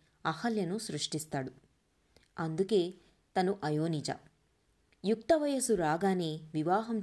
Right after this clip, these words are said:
చేయాలని అనుకుంటాడు. ఎవరైతే ముల్లోకాలు ముందుగా చుట్టి వస్తారో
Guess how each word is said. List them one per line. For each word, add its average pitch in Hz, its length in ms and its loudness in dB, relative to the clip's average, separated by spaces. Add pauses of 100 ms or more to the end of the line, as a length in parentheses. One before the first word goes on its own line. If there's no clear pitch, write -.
చేయాలని 160 420 0
అనుకుంటాడు. 143 560 -6 (840)
ఎవరైతే 196 600 2
ముల్లోకాలు 208 720 2
ముందుగా 180 440 2
చుట్టి 185 340 -2
వస్తారో 160 640 -2